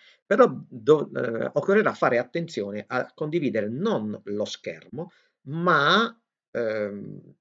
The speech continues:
il tab, cioè praticamente la finestra che in questo momento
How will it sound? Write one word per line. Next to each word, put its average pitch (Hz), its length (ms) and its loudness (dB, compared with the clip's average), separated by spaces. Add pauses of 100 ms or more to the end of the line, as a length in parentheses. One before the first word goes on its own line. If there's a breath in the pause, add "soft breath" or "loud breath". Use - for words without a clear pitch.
il 185 240 -2
tab, 101 480 -4
cioè 117 240 0
praticamente 113 580 -4
la 135 100 0
finestra 110 540 -6 (280 loud breath)
che - 280 4
in 131 120 -2
questo 175 280 0
momento 104 680 -4